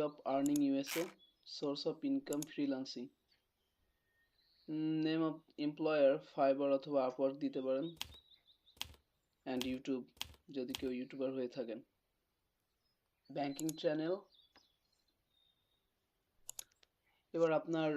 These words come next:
আহ, ব্যাংক অ্যাকাউন্ট নাম্বার, আপনার ব্যাংকের যে নামটি দিয়ে অ্যাকাউন্ট খোলা আছে সেই অ্যাকাউন্ট নাম্বার এবং ব্যাংকের নাম দিতে হবে।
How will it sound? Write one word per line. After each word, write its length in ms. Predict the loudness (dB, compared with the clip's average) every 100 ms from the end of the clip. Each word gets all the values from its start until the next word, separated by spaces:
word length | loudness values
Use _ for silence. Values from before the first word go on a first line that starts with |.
| 4
আহ, 280 | 4 4 -4 -10 _ -18 -6 0
ব্যাংক 200 | 2 6
অ্যাকাউন্ট 480 | 4 6 6 6 4 4
নাম্বার, 360 | 4 2 2 0 -6 _ _ _ _ -20 _ _ _ -16 -16 _ _ _ -6
আপনার 240 | -4 0 0
ব্যাংকের 480 | 2 2 0 -2
যে 120 | 0 0 2
নামটি 260 | -2 -4 -6
দিয়ে 260 | -4 -4 -4 -6 _ _ -10
অ্যাকাউন্ট 360 | -4 2 2 0
খোলা 200 | 0 0
আছে 200 | 2 -4
সেই 320 | -4 -4 -2
অ্যাকাউন্ট 380 | -4 -4 -8 -6
নাম্বার 300 | -6 -4 -6 -8 _ -20 _ _ -6
এবং 220 | 0 0 0
ব্যাংকের 340 | -2 0 0
নাম 280 | 0 0 -4
দিতে 180 | -6 -10
হবে। 220 | -6 -4